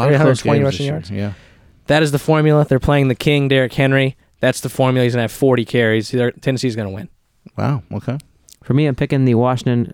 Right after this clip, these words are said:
Speaker 3: or not the Washington Commanders, the Giants over the Washington Commanders. Uh, they are playing at home at MetLife. Um, Taylor Heinicke, to me, he's, he's m-, managed the games very well. They've managed the time very well. Their time of possession is first in the league, as in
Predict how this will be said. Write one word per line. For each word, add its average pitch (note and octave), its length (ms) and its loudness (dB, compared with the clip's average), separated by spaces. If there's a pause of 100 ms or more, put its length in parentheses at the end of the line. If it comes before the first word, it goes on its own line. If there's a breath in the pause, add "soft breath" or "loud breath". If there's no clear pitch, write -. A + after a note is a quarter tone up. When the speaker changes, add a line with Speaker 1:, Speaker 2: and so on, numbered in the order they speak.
Speaker 3:
or B2 140 2
not B2+ 180 -4
the G#2 80 -2
Washington A2 280 0
Commanders, G#2+ 260 0
the G#2+ 80 -2
Giants B2+ 420 0
over A2 160 0
the A2 80 2
Washington A2 300 0
Commanders. A#2+ 540 -2 (340 loud breath)
Uh, A#2+ 200 2
they A#2 120 2
are C3 100 0
playing C3 280 -2
at A2 80 -2
home C#3 320 0
at A#2 160 -2
MetLife. C3 640 -2
Um, A#2 420 0 (1200 soft breath)
Taylor D#3+ 260 0
Heinicke, D3 340 0
to B2+ 60 2
me, C#3 340 0 (480 soft breath)
he's, C3+ 260 0
he's C#3 240 2
m-, D3 140 2
managed C#3+ 360 2
the C#3 60 2
games C3+ 320 0
very C#3 160 2
well. C3 260 2
They've A#2+ 120 2
managed C3 300 0
the A#2 80 -2
time B2 540 0
very B2+ 260 2
well. B2+ 280 0
Their B2 120 0
time C3 200 -2
of B2 60 -8
possession B2 460 0
is A2+ 160 0
first B2 360 -2
in A#2+ 60 0
the A2+ 60 2
league, A#2+ 260 2
as G#2+ 180 -2
in A#2 220 0